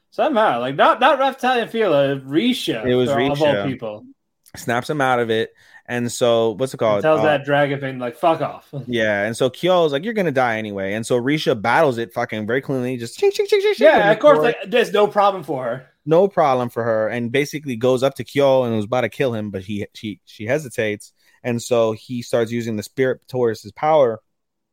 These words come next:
Speaker 2: And as he does that, um, you know, they, they start to get into a little bit of peril. And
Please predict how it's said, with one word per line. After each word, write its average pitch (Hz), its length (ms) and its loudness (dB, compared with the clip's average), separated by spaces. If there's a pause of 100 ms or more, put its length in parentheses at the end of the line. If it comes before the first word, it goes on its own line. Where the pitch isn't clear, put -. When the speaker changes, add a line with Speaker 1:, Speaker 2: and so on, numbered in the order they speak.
(160)
Speaker 2:
And 113 300 -4
as 117 280 -6
he 117 140 -6
does 123 340 0
that, 104 360 -2 (460)
um, 104 440 -4
you 123 100 -4
know, 107 100 -2
they, 110 180 -4 (240)
they 104 160 -6
start 107 180 -4
to 104 60 -12
get 110 80 -4
into 107 140 -6
a - 20 -4
little 110 180 -2
bit 107 100 -4
of 101 80 -8
peril. 131 500 0 (300)
And 123 320 -4